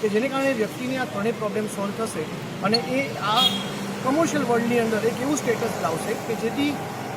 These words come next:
એક બિઝનેસ એમ-, એન્ટરપ્રેન્યોરને જે રિક્વાયરમેન્ટ છે એ બધી રિક્વાયરમેન્ટ અમે ફુલફિલ કરી શકીએ અને એક, એક, અ, રાઇટ એસેટ્સ બનવો જોઈએ એની કંપની માટે.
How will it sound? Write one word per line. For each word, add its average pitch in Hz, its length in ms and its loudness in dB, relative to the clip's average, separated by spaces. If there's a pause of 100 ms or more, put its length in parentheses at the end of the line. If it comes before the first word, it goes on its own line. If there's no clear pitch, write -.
(120)
એક 269 60 2 (240)
બિઝનેસ 214 320 2 (180)
એમ-, 220 380 -4
એન્ટરપ્રેન્યોરને 208 760 -2
જે 214 140 -4
રિક્વાયરમેન્ટ 202 880 -2
છે 156 140 -8 (480)
એ 196 100 -6
બધી 202 180 -2
રિક્વાયરમેન્ટ 220 380 -2
અમે 214 180 -2
ફુલફિલ 196 340 -4
કરી 160 140 -2
શકીએ - 360 -10 (380)
અને 202 140 0
એક, 247 160 4 (320)
એક, 220 220 -4
અ, 226 220 2 (340)
રાઇટ 233 280 2 (180)
એસેટ્સ 220 400 -2
બનવો 214 240 0
જોઈએ 208 140 0
એની 214 100 0
કંપની 165 400 -4
માટે. - 220 -6